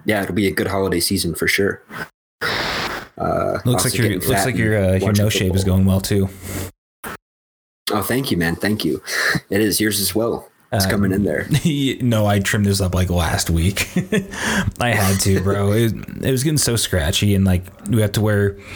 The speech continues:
Speaker 2: like, I have, like, a certain mask I have to wear at work. But, like, I wear, like, my Spit and Chiclets one to work, and
Speaker 1: Yeah.
Speaker 2: like, it was just so scratchy. I was like, "I gotta, I gotta shave this shit."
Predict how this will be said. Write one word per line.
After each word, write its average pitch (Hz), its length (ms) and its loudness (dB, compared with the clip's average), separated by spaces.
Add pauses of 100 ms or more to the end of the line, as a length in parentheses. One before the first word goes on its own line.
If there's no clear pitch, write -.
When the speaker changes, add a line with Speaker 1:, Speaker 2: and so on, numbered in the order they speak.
(380)
Speaker 2:
like, 101 200 0
I 101 80 2
have, 98 480 0
like, 98 160 2
a 98 80 2
certain 104 180 0
mask 92 220 2
I - 40 0
have 95 40 0
to 98 80 0
wear 95 100 4
at 78 60 0
work. 95 180 2
But, 101 80 0
like, 92 100 2
I 92 40 4
wear, 95 180 4 (120)
like, 95 200 0
my 95 80 4
Spit 92 240 0
and 98 80 2
Chiclets 98 340 0
one 95 200 4
to 92 60 4
work, 92 420 2 (600)
and 92 220 2
Speaker 1:
Yeah. 90 260 2 (640)
Speaker 2:
like, 98 160 0
it - 80 0
was 113 120 2
just 101 160 2
so 98 160 2
scratchy. - 420 0
I 78 40 2
was 85 60 2
like, 82 220 -2
"I 80 60 0
gotta, 69 320 0
I 90 80 2
gotta 67 120 2
shave - 220 0
this - 140 -2
shit." - 300 0